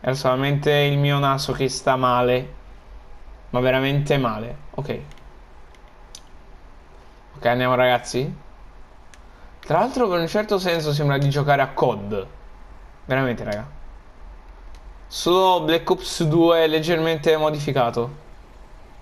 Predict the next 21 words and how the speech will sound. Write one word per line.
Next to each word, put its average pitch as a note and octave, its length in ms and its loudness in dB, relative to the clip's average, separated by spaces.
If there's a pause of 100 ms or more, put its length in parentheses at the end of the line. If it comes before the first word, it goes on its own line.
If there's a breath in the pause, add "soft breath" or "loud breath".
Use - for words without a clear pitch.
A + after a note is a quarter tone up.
(520)
Black D#3 160 0
Ops E3+ 300 2
due G3+ 260 4
con F3 160 2
le D#3+ 80 4
armi F3 240 2
laser E3 460 2
di C#3+ 440 2
A D3 200 2
V. C3 340 0 (1300)
Eh - 80 -2
sì, B2+ 220 -4
c'è D#3 120 -2
anche D#3 160 -2
la, B2 160 4
vabbè, D#3 380 2
assist. D3 580 0 (4000)
Tranquilli C3+ 560 2
proprio. A#2+ 360 0 (460)
Vai, C3+ 220 2
ragazzi. A#2+ 360 0